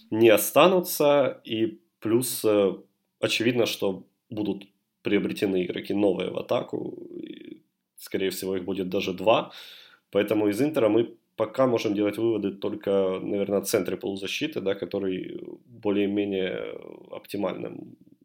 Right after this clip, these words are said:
выглядел в этих матчах. Там и Сенси уже играл, и, и Барелла.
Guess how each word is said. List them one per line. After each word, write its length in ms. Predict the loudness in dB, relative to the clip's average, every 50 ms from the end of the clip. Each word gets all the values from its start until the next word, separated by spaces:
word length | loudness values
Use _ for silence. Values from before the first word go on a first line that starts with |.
| _ _ -20 -20 _ _ _ _ _ -2
выглядел 440 | -2 -2 -2 -6 -6 -6 -8 -8
в 40 | -8
этих 260 | -10 -12 -14 -14 -12
матчах. 360 | -10 -10 -10 -10 -12 -14 -14 -16
Там 180 | -16 -16 -14 -14
и 240 | -14 -12 -12 -10 -10
Сенси 420 | -4 0 2 2 2 2 0 -2 -2
уже 240 | 0 0 0 0
играл, 320 | 0 2 2 2 2 2 0
и, 60 | -2
и 520 | -6 -6 -10 -10 -10 -10 -10 -8 -8 -8 -4
Барелла. 520 | -2 -2 0 2 2 0 0 -4 -8 -12